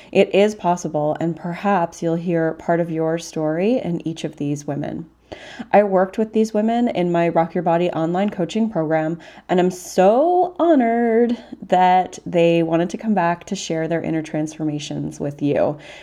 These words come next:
They are truly amazing and have taken center stage as their own rock stars. As a reminder, my free Rock Your Body class with three free training videos and missions to help you get to the underlying issues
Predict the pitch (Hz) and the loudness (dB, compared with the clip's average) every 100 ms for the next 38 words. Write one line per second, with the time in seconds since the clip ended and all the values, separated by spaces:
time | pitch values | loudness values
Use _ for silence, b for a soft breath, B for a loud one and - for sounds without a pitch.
0 | B 170 185 196 220 - 165 160 156 - | B 2 4 4 2 2 4 4 2 0
1 | - - 202 202 196 196 214 - 175 151 | -10 -6 2 4 4 4 2 0 0 0
2 | 147 156 151 147 160 170 151 175 156 165 | 0 -2 -2 -2 -2 -2 -2 -2 0 0
3 | 160 - - 165 165 - 151 147 147 156 | 0 -2 -2 0 -2 -2 0 0 -2 -4
4 | 156 156 151 151 147 147 147 - 143 139 | -2 0 0 -2 -2 -2 -4 -4 -4 -4
5 | - - 120 - - - _ _ _ B | -8 -2 -2 -2 -6 -12 _ _ _ B
6 | B B B - 262 339 330 294 247 202 | B B B 2 4 6 4 4 2 2
7 | 175 165 160 160 - 180 180 214 226 - | 2 2 0 -2 -6 -2 2 4 2 0
8 | 175 165 170 170 156 156 151 156 147 147 | -2 -2 -2 -2 0 -2 -2 -6 -6 -8
9 | - - 165 160 - _ - - 196 220 | -12 -4 -2 -2 -8 _ -10 -2 2 4
10 | 240 247 196 196 190 170 160 160 156 156 | 2 0 0 2 0 -2 -2 -2 -2 0
11 | 156 151 147 151 156 151 151 151 147 147 | 0 -2 -4 -2 0 0 -2 -4 -6 -6
12 | 156 165 170 170 160 196 214 170 - 170 | -8 0 0 0 0 2 2 -2 -4 -6
13 | 160 165 190 202 185 180 - 156 - 151 | -4 -2 0 0 0 -2 -4 -6 -4 -4
14 | 147 147 | -4 -4